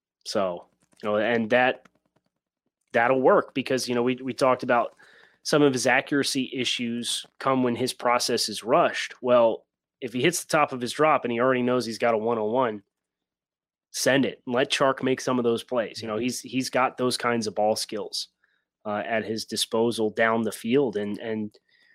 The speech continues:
Speaker 1: uh, he, he's proven he can make chunk plays. And, and, you know, you think about what Mike Williams and Justin Ross were for him. And I think D J Chark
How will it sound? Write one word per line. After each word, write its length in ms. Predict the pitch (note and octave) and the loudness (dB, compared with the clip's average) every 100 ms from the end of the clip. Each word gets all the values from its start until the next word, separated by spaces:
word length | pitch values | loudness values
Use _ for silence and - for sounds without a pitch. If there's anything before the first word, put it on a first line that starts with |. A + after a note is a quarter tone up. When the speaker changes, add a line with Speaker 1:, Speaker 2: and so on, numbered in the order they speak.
| _ - | _ -6
Speaker 1:
uh, 80 | G#2 | 0
he, 260 | A#2+ B2 | 0 0
he's 200 | A#2+ B2+ | 0 0
proven 360 | - C3+ C3 B2 | 2 2 4 4
he 120 | A#2+ | 2
can 180 | A#2+ A#2 | 2 2
make 180 | A#2+ - | 2 2
chunk 320 | B2+ B2 - | 2 0 2
plays. 360 | A#2 B2+ D3+ | 4 4 4
And, 200 | A#2+ G#2+ | 2 0
and, 380 | - A#2 A2 A2 G#2 _ _ - | -2 -6 -4 -6 -8 _ _ -12
you 100 | G#2+ | -10
know, 60 | |
you 160 | G#2 A#2 | -6 -6
think 320 | - C3+ B2 | 0 0 2
about 380 | A#2 A#2+ A2+ - - - - - | 0 2 0 -2 -20 -20 -20 0
what 200 | B2 B2 | 2 4
Mike 300 | B2 A#2+ A#2+ | 2 2 2
Williams 420 | A#2 B2+ B2+ A#2+ | 4 6 4 4
and 120 | A#2 G#2+ | 0 0
Justin 420 | B2 - A#2 G#2+ | 2 0 -2 0
Ross 360 | A2 A#2+ - | 2 2 2
were 180 | A#2+ A#2+ | 0 0
for 280 | - B2+ B2 | 0 0 0
him. 240 | A#2 C3 | 0 0
And 80 | D3+ | 0
I 80 | A#2 | -2
think 240 | - C3 | -2 -4
D 140 | C3 C3+ | -2 -2
J 200 | C3+ A#2+ | -2 -2
Chark 340 | - C#3+ D#3+ | 2 2 2